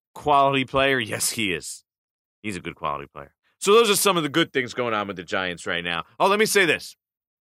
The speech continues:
This might be the, the best of them all. Because when I look at the Giants, and I'm sure there's people in that building, remember, we even heard Dave Gettleman, uh, had inquired about Kenny Golladay, you know, like, the,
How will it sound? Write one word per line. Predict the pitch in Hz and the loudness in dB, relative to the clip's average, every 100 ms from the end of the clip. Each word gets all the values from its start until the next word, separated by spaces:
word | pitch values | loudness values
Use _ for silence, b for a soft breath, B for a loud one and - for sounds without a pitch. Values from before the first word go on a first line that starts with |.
| _ | _
This | 214 370 | -4 -2
might | 359 | 0
be | 254 | 0
the, | 190 160 - _ _ | 0 0 -4 _ _
the | 143 | -8
best | 113 151 - | -2 -2 -2
of | 104 | -10
them | 92 | -8
all. | 104 85 _ _ _ | -6 -8 _ _ _
Because | 196 170 180 170 - - _ _ - | -2 2 4 2 0 -10 _ _ -2
when | 175 | 0
I | 226 | 2
look | 240 | 2
at | 196 | 0
the | 170 | -4
Giants, | 147 147 143 143 - - _ _ _ _ _ - | 0 2 2 -2 -6 -14 _ _ _ _ _ -4
and | 156 | -2
I'm | 165 | 0
sure | 180 | 0
there's | 156 - | -2 -4
people | 131 135 | -6 -2
in | 147 | 0
that | 139 113 | 0 0
building, | 135 135 | 0 0
remember, | 131 131 123 120 | -2 -2 -2 -2
we | 120 127 131 | -2 -2 -4
even | 117 | -6
heard | 107 131 104 | -4 -4 -2
Dave | 117 95 | -4 -2
Gettleman, | 123 117 120 117 101 - _ _ | -2 -2 -2 -4 -6 -10 _ _
uh, | - 113 110 | -2 0 0
had | 117 107 | 0 -4
inquired | 101 - 135 131 123 | -8 -2 2 2 0
about | 113 113 - | 0 -4 -4
Kenny | 143 123 | -6 -4
Golladay, | 117 110 110 110 110 113 | -2 0 0 0 -2 -2
you | 120 | -6
know, | 113 | -8
like, | 117 110 | -10 -12
the, | 87 135 | -16 -20